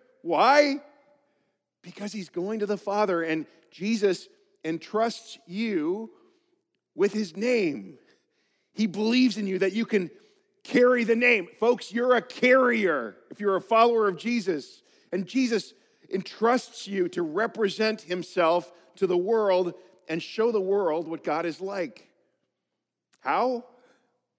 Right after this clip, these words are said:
The answer, well, he says, "Because I go to the Father,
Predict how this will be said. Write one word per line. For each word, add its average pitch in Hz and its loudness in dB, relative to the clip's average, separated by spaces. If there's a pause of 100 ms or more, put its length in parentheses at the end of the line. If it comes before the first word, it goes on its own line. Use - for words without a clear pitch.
(720)
The 156 -2
answer, 190 -4
well, 156 -6
he 175 -10
says, 214 -10
"Because 160 -6
I 156 -2
go 151 -10
to 165 -8
the 156 -8
Father, 175 -8